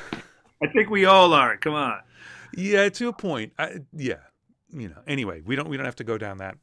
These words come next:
Speaker 2: rabbit hole of my dark soul. Um,
Speaker 1: <laughs>
Speaker 2: but yeah, I think i-, it's, if you can keep your perspective, then you don't really, uh, all that can happen from a reference is it'll make you think you should do something instead of what you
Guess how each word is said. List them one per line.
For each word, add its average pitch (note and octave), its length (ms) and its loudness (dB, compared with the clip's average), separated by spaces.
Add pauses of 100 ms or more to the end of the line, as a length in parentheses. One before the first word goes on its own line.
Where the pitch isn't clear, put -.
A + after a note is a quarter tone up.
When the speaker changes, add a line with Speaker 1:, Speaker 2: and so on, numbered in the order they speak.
(140)
Speaker 2:
rabbit G2 300 -6
hole F2+ 280 -10 (160)
of F#2 160 -16
my F#2 300 -14 (680)
dark F#2 280 -14
soul. E2+ 300 -8 (420)
Um, D3 380 -2
Speaker 1:
<laughs> - 840 -14
Speaker 2:
but F3 220 0
yeah, F3+ 240 2
I D#3 100 0
think G3+ 340 -10
i-, F#3 180 -12
it's, - 600 -10
if E3 200 -4
you G3 140 -4
can G3+ 180 -8
keep F#3+ 340 -12
your C#3 100 -10
perspective, F#2 800 -10
then G#2+ 360 -12
you G#2+ 120 -18
don't G2+ 340 -14 (240)
really, A2+ 580 -10
uh, C#3+ 80 -10 (500)
all D#3+ 220 -2
that D#3+ 140 -12
can C3+ 120 -14
happen C3 360 -12
from A#2 180 -14
a A2 60 -8
reference B2+ 400 -10
is F#2 120 -16
it'll G#2+ 140 -10
make G#2 280 -12
you G#2 220 -10
think G#2+ 280 -18
you A2+ 80 -14
should A2+ 300 -14
do F2 140 -14
something E2+ 440 -18
instead E2+ 360 -16
of E2+ 160 -16
what F2 160 -14
you F2 200 -16